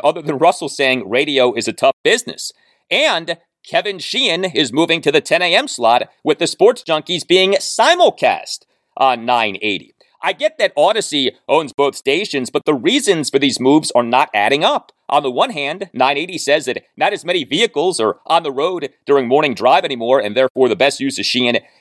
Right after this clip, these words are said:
is ten to one. But if that really was the case, why are the junkies still on during morning drive? It seems like nine eighty is getting the short end of the stick. I know that you have experience in the industry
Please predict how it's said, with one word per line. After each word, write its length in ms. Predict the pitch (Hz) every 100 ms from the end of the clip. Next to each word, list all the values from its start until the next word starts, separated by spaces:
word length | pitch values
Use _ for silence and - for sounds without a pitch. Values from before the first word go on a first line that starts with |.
| -
is 200 | 113 -
ten 220 | 139 151
to 80 | 110
one. 300 | 110 180 180
But 200 | 135 110 _ -
if 180 | 127 143
that 220 | 185 117
really 280 | 180 262 165
was 180 | 160
the 80 | -
case, 500 | 110 185 262 220 - -
why 340 | 92 151 196 139
are 100 | 151
the 120 | 139
junkies 500 | - 151 226 170 156
still 260 | - 143
on 220 | 117 131 110
during 320 | 104 131 123
morning 320 | 113 135 160
drive? 420 | 120 165 262 107 - _ _
It 160 | - 123
seems 240 | 185 226
like 180 | 185 175
nine 300 | 135 156 170
eighty 260 | 147 202 160
is 120 | 127
getting 320 | 156 156 151 - _ _ _ _
the 180 | 104 120
short 320 | - 175 196
end 380 | 151 175 110 80 - - -
of 160 | 127 -
the 60 | 107
stick. 520 | - 170 - _ _ _ _ _ -
I 140 | 147
know 120 | 202
that 120 | 190
you 80 | 175
have 100 | 196
experience 800 | 170 - 269 359 262 107 - -
in 120 | 170
the 120 | 147 135
industry 520 | 110 - 110 85